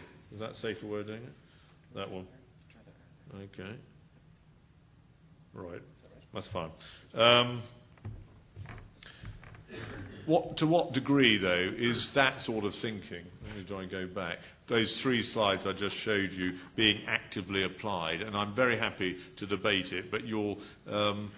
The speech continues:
get the gist, which is that I think it's only partially the case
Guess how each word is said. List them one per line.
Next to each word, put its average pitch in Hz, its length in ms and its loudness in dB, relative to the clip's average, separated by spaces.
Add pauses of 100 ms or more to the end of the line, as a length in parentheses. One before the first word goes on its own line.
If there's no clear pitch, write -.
(140)
get 139 320 4
the - 80 -2
gist, - 520 8
which 113 200 -6
is 117 280 -4
that 107 120 -2
I 107 140 4
think 104 260 -4
it's 117 160 -6
only 101 280 0
partially 110 520 -4
the 92 120 -2
case 95 400 -2